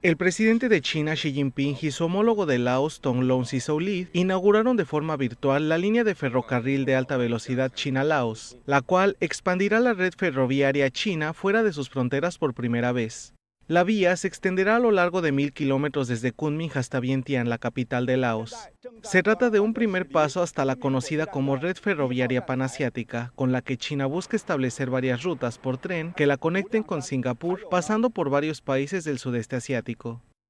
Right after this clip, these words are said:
El proyecto forma parte del ambicioso proyecto comercial de la nueva Ruta de la Seda, que Pekín apoya con el impulso de infraestructuras clave, aunque algunas voces critican que esos préstamos son inviables, una trampa para que caigan endeudados.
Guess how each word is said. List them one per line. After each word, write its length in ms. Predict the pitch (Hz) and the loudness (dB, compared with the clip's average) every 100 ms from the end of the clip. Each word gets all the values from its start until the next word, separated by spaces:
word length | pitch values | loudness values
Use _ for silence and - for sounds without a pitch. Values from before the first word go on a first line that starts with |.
| _ | _
El 140 | 165 160 | -2 0
proyecto 600 | 165 180 214 - - 175 | 0 4 4 2 -4 -2
forma 280 | - 233 254 | 0 2 2
parte 340 | - 196 226 | 2 0 2
del 160 | 196 147 | 2 2
ambicioso 520 | 131 127 147 143 160 | 0 -2 -4 -4 -4
proyecto 460 | 143 123 131 - | -2 0 -2 -4
comercial 580 | - 123 123 110 139 139 | -4 -2 -2 -2 -2 0
de 80 | 135 | 0
la 100 | 123 | 0
nueva 260 | 123 127 123 | 0 0 0
Ruta 280 | 123 120 | -2 -2
de 100 | 123 | -2
la 140 | 127 135 | 0 -2
Seda, 420 | - 127 113 123 _ | -4 -6 -6 -12 _
que 140 | 143 | -2
Pekín 360 | 131 131 - 156 | 0 -4 -2 -6
apoya 360 | 143 151 147 | -4 -2 -2
con 180 | 143 131 | -2 -2
el 140 | 131 135 | 0 0
impulso 400 | 135 180 202 226 | -2 -4 -4 -4
de 100 | 196 | -4
infraestructuras 800 | 135 127 - 127 - 135 131 | -4 -6 -4 -6 -2 -2 -2
clave, 420 | - 170 127 113 120 | -2 -2 0 -4 -6
aunque 260 | 143 143 147 | -4 -2 2
algunas 420 | 143 147 147 147 | 2 2 0 -2
voces 460 | 185 190 - 151 - | -2 -2 -2 -6 -4
critican 500 | 185 175 208 240 214 | -8 -6 -4 -2 -2
que 140 | 170 | -4
esos 240 | 170 165 | -4 -6
préstamos 480 | - 151 143 175 143 | -2 -2 -2 -4 -4
son 180 | - 135 | -2 -2
inviables, 760 | 131 135 143 117 113 117 - - | 0 0 0 0 -4 -8 -14 -4
una 240 | 160 165 | 0 0
trampa 380 | 147 165 165 196 | 0 -4 -2 -2
para 220 | 196 156 | -2 -2
que 120 | 131 | -4
caigan 340 | 123 127 120 123 | -4 -2 -2 -2
endeudados. 800 | 120 127 127 120 113 117 - | 0 -2 -2 -2 -4 -8 -16